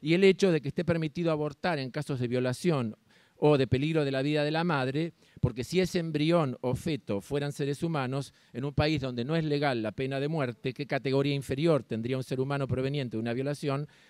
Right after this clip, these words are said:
respecto de los que no son resultado de ella, como para que sea permitido, entre comillas, matarlo?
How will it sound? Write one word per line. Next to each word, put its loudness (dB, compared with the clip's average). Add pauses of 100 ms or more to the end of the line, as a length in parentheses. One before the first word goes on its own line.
respecto 2
de 2
los -2
que -6
no -4
son -4
resultado -2
de 2
ella, -4
como -8
para -6
que -12
sea -10
permitido, -6
entre -10
comillas, -6 (240)
matarlo? -12